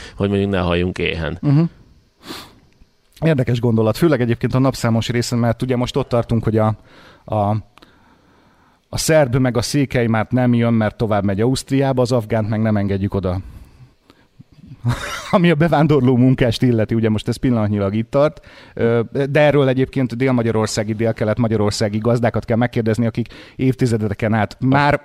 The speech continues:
Speaker 2: már rég vendégmunkásokkal végeztették a mezőgazdasági munkát, hogy ők most hogy állnak, de lehet hallani hangokat, hogy nem jól.
Speaker 1: Akkor elmondom neked, hogy egy,
Speaker 2: Igen.
Speaker 1: ö, mezőgazdasági konferencián videóztam, ennek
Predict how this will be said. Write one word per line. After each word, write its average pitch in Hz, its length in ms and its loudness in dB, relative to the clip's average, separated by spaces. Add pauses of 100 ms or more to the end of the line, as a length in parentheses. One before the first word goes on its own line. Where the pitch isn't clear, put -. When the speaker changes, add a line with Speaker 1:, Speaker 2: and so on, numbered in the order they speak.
Speaker 2:
már 135 320 2
rég 135 480 2
vendégmunkásokkal 117 1080 2 (160)
végeztették 110 680 -2
a 107 100 0
mezőgazdasági 117 640 -2
munkát, 110 260 -2
hogy 104 100 -6
ők 117 160 -2
most - 140 -8
hogy 120 120 -2
állnak, 123 220 0
de 120 140 -2 (260)
lehet 170 220 0
hallani 110 260 0
hangokat, 110 440 -2
hogy 107 80 -2
nem 104 160 0
jól. 85 400 -2
Speaker 1:
Akkor 123 280 0
elmondom 107 380 2
neked, 117 400 -2
hogy 101 260 0
egy, 98 240 -2
Speaker 2:
Igen. 98 100 0
Speaker 1:
ö, 98 220 0 (580)
mezőgazdasági 98 640 0
konferencián 95 680 -4
videóztam, 113 720 0 (120)
ennek 101 300 -2